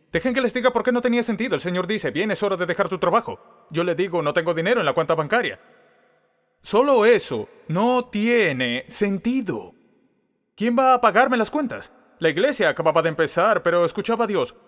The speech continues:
decir, "Es hora de irte". El pastor Mark y yo oíamos, "Es hora de que vayas primero, es hora de que dejes el trabajo".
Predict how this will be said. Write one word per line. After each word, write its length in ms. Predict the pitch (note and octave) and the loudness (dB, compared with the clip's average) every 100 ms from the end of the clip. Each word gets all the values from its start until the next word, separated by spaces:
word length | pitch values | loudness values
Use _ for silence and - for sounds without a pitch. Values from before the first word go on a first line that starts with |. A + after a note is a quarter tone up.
| _ | _
decir, 920 | E3+ E3 C4 G#3+ B2+ _ _ _ _ | -4 -4 -4 -4 -6 _ _ _ _
"Es 260 | D#3 C#3+ - | -6 -4 2
hora 300 | G#3+ A#3 A3 | 2 2 2
de 180 | G3+ | 0
irte". 580 | F#3 G#3 A3 D#3+ C3+ A2 | 0 0 -2 -4 -4 -2
El 100 | B2+ | -2
pastor 420 | D#3 C#3+ G3+ G3 | -2 -2 -2 -2
Mark 300 | D#3+ G3+ G#3+ - | 0 2 2 -2
y 80 | |
yo 160 | D#3+ F3+ | -2 0
oíamos, 580 | E3 G#3 G#3 D3 D#3 - - _ _ | 2 2 0 0 -2 -6 -18 _ _
"Es 180 | D3 - | -10 -2
hora 260 | F#3 G3+ G#3 | 0 2 2
de 100 | G3+ | 0
que 100 | G3 | 2
vayas 360 | F#3+ F#3 F#3+ | 2 2 -2
primero, 500 | - F3+ G3+ E3 A#2 - | -2 -2 0 -2 -4 -6
es 180 | F#3+ - | -8 -2
hora 180 | F#3+ A3 | 0 2
de 140 | G#3+ | 0
que 100 | G3+ | -2
dejes 360 | E3 G3 G3 - | -2 0 -2 -4
el 120 | G3 | -4
trabajo". 500 | F3+ E3 F3 - G2 | 0 2 2 0 -14